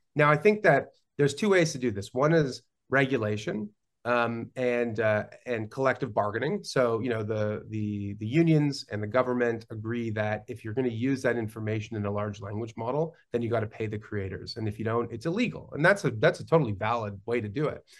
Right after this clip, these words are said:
Um, another way is to, to use technology tools to, um, ensure, rather than to hope for trust, to, to, to basically, like, guarantee trust, um, and guarantee compensation as a result.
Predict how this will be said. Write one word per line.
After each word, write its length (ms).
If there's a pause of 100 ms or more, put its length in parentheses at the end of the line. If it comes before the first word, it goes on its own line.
(200)
Um, 200
another 300
way 220
is 180
to, 240 (220)
to 140
use 320
technology 560
tools 380
to, 280 (420)
um, 380
ensure, 460
rather 260
than 320 (360)
to 100
hope 280
for 280
trust, 480 (100)
to, 200
to, 300
to 220
basically, 480
like, 160
guarantee 440
trust, 400 (280)
um, 220
and 160
guarantee 480
compensation 760
as 140
a 40
result. 400